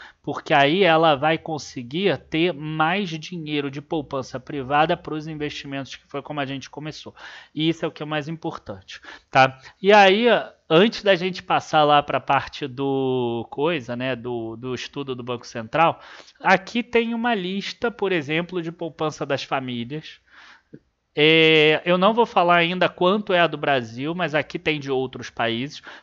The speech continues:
Vamos pegar aqui, União Europeia, por exemplo, dezoito vírgula oitenta e nove.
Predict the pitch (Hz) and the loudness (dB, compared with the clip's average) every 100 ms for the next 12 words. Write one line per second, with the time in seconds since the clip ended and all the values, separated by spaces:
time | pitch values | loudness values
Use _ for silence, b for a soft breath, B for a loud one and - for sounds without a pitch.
0 | - 208 233 240 214 214 180 143 165 190 | -4 -2 2 4 4 0 -4 -4 -2 -2
1 | 220 220 185 - 180 196 196 190 147 135 | 2 2 2 2 2 2 0 -2 -2 -4
2 | 110 131 127 135 170 208 170 175 175 175 | -6 -8 -10 -4 -2 -2 -4 -6 -4 -2
3 | 170 147 175 170 170 139 120 104 98 - | -4 -2 -6 -2 -4 -2 -6 -6 -10 -20